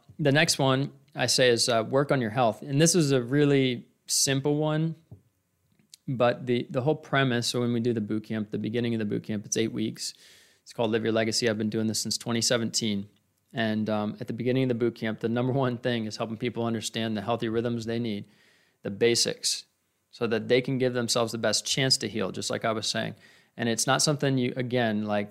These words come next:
you know, you save for, for a special time. It's like, how do you implement this? Simple things that are effective things that you can do in your day-to-day. And for me, you know, one of the things that's really helped me have more flexibility, uh, to be more, um,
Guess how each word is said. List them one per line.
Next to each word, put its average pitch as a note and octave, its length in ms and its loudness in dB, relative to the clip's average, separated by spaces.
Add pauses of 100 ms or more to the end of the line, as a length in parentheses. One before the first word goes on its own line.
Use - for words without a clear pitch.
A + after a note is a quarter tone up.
(100)
you A2 120 -6
know, G#2 60 -2
you G#2 160 -2
save A2+ 380 2
for, G#2+ 600 -4
for A2 340 -4
a G#2 60 -2
special - 360 -2
time. G#2 500 -4
It's A#2 140 -6
like, A2 220 -4
how - 180 0
do B2 100 0
you A2+ 80 -2
implement A#2 440 -4
this? A2+ 360 -2
Simple C3+ 300 -2
things A2+ 340 -4 (160)
that A2+ 140 -4
are A2 80 0
effective C3 420 -2
things A2 260 -6
that A#2 60 -8
you A2+ 80 -6
can A2 140 -4
do A2 120 -2
in A2 80 -4
your A2 80 -4
day-to-day. A2+ 480 -4 (560)
And A#2+ 140 -2
for A#2+ 80 0
me, C3 640 2 (140)
you B2+ 100 -6
know, A2+ 120 0
one A#2+ 200 0
of A#2+ 60 -2
the A#2+ 80 -2
things A#2+ 320 -2
that's A#2 180 -6
really A2+ 140 2
helped B2 300 -2
me A#2+ 200 -2
have A2 320 -2
more A2+ 300 -4
flexibility, B2 880 0 (480)
uh, A2 440 -4
to - 160 -8
be A#2 180 -2
more, A2 640 -2 (160)
um, A2 460 -12